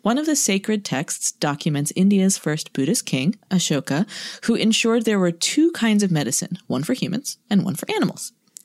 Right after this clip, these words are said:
If he discovered there was no medicine available for one or the other, he ordered healing herbs to be bought and planted where they were needed. Like the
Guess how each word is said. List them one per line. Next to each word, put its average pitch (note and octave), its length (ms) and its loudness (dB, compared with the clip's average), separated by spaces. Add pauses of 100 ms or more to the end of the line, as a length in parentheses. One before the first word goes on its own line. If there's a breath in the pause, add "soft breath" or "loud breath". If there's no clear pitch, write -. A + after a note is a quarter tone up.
(100)
If G#3 80 -4
he C#4+ 140 2
discovered A#3+ 440 2
there F3+ 160 2
was D#3 180 2
no E3+ 200 4
medicine F3+ 400 4
available D#3+ 480 0
for E3 120 2
one D#3 200 2
or D3 60 2
the C#3+ 140 0
other, B3 300 2 (300 loud breath)
he - 180 0
ordered C4 320 2
healing F4+ 380 2
herbs F3+ 300 2
to - 100 -4
be A3+ 100 4
bought D3+ 320 0
and G3 160 2
planted D3 360 -2
where B2 160 0
they C#3+ 120 0
were D#3+ 140 2
needed. D#3+ 340 2 (800 soft breath)
Like - 140 -14
the - 120 -14